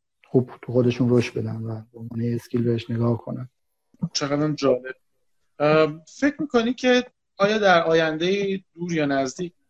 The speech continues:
Speaker 2: شرکت‌های ثرد پارتی می‌تونن بیان و رو فضای دیتا سرویس بدن به مجموعهٔ دیگه از این جنس کاری که شما داری می‌کنی؟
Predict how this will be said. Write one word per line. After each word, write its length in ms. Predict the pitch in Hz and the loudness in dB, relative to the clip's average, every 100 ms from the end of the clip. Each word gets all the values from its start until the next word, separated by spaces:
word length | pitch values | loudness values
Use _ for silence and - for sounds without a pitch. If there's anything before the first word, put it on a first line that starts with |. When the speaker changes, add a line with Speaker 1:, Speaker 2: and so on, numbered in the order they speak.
| _ _ - | _ _ -10
Speaker 2:
شرکت‌های 880 | - 180 175 180 180 202 220 226 226 | -2 0 2 2 0 0 2 2 0
ثرد 300 | - 170 170 | 0 0 0
پارتی 360 | 170 160 156 214 | 2 2 2 -2
می‌تونن 500 | 214 214 170 151 156 | -4 -4 -4 -4 -2
بیان 340 | 156 156 151 147 _ _ _ - | 2 2 2 -4 _ _ _ 0
و 120 | 151 | 2
رو 80 | 156 | 2
فضای 440 | 156 160 147 156 | 2 2 4 2
دیتا 300 | 151 147 147 | 2 0 0
سرویس 540 | 160 170 151 165 170 151 | -2 0 0 0 -4 -2
بدن 260 | 135 135 | -2 -2
به 140 | 139 135 | -2 -2
مجموعهٔ 500 | 139 131 135 135 139 | -2 -4 -4 -2 -2
دیگه 380 | 131 127 143 139 - _ - | -2 0 2 2 -4 _ -4
از 160 | 147 147 | -2 -2
این 100 | 143 | -2
جنس 220 | 151 - | -4 -2
کاری 180 | 147 143 | -2 -2
که 100 | - | -6
شما 240 | 143 135 | -6 -2
داری 200 | 131 127 | -2 -2
می‌کنی؟ 480 | 127 - 127 143 | -4 -6 -6 -6